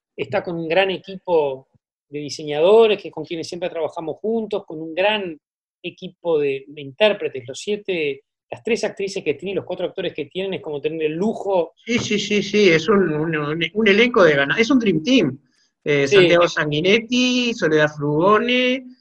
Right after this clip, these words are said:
Speaker 2: eh, Sebastián
Speaker 1: Eh,
Speaker 2: Cerantes,
Speaker 1: eh, Claudia
Speaker 2: eh,
Speaker 1: Trecu,
Speaker 2: Claudia
Speaker 1: Soledad
Speaker 2: Trecu,
Speaker 1: Dayana Méndez.
Speaker 2: Dayana Méndez, claro, sí, sí, sí.
Speaker 1: Este, Pablo, eh,
Speaker 2: Pablo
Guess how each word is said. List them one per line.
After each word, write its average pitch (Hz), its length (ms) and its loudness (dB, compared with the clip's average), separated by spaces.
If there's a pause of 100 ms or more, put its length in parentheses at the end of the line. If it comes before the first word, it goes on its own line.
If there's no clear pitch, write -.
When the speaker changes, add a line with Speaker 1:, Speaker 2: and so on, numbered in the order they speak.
(180)
Speaker 2:
eh, - 80 -12
Sebastián 160 420 0
Speaker 1:
Eh, 156 40 0
Speaker 2:
Cerantes, 226 1000 2 (600)
Speaker 1:
eh, 165 220 -4
Claudia 185 380 4
Speaker 2:
eh, - 60 -4
Speaker 1:
Trecu, 240 720 2
Speaker 2:
Claudia 190 320 8
Speaker 1:
Soledad - 20 -16
Speaker 2:
Trecu, 247 720 0 (260)
Speaker 1:
Dayana 160 380 0
Méndez. 240 720 -2
Speaker 2:
Dayana 165 300 6
Méndez, 202 420 4
claro, 202 260 4
sí, 202 200 -6
sí, 214 120 -8
sí. 208 220 -10 (160)
Speaker 1:
Este, 156 920 -4
Pablo, 165 1120 4
eh, 143 100 -2
Speaker 2:
Pablo 196 560 4